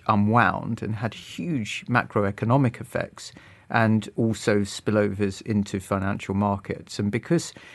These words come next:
ever since then, investors have been constantly looking over their shoulders for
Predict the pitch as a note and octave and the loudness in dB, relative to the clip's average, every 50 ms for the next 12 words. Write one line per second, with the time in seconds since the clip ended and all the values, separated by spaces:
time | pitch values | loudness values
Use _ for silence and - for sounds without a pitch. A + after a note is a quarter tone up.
0 | - - - - - - C#3+ B2 B2 A#2+ - - F3+ F3 E3+ - - - - - | -20 -20 -20 -6 2 4 4 4 4 2 2 4 6 6 4 4 -2 -4 -4 -4
1 | - - G2+ G#2+ G#2 G#2+ A2+ A#2+ A#2+ - - - A2+ G#2 G#2 A2 G#2 - A2+ G#2+ | -4 -2 -2 0 0 2 2 2 0 0 -2 -2 -2 -2 0 -2 0 0 0 0
2 | G#2+ - - B2 A#2+ - - - A2+ - G#2 G#2 G#2 G#2 A2+ A#2+ C3 B2+ - C#3+ | 0 0 0 -2 -2 -2 -2 -6 -8 -4 -2 -2 0 2 4 4 4 4 4 4
3 | B2 A#2 A2+ A2 G2+ A2 A2 A2+ G#2 - - - C#3+ C#3 C3 A#2 G2+ - - - | 6 6 6 6 4 4 2 2 2 2 4 6 6 6 6 4 2 -2 -6 -8
4 | - - - - | -10 -8 -8 -6